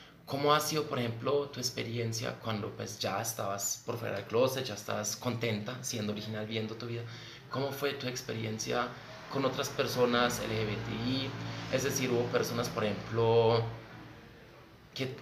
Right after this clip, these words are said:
también te han faltado respeto? ¿Será por un coqueteo morboso, estando, pues, también siendo mujer? ¿O cómo ve usted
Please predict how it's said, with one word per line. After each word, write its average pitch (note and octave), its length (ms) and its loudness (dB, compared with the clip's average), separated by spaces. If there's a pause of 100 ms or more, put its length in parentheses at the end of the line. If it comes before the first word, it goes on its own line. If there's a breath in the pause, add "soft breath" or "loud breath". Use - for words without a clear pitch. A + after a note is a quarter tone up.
también B2 800 4
te C3+ 100 -6
han C3 160 2
faltado A#2+ 440 0
respeto? B2 560 2
¿Será G2 280 -2 (340)
por G2+ 500 2 (420)
un B2 140 0
coqueteo A#2+ 420 2
morboso, A2+ 840 4 (340 loud breath)
estando, A2 760 4
pues, G#2+ 300 2
también G2+ 360 -4
siendo A2 240 0
mujer? A#2 580 6
¿O G#2 320 4 (580 loud breath)
cómo C3 360 4
ve B2 440 4
usted B2 560 0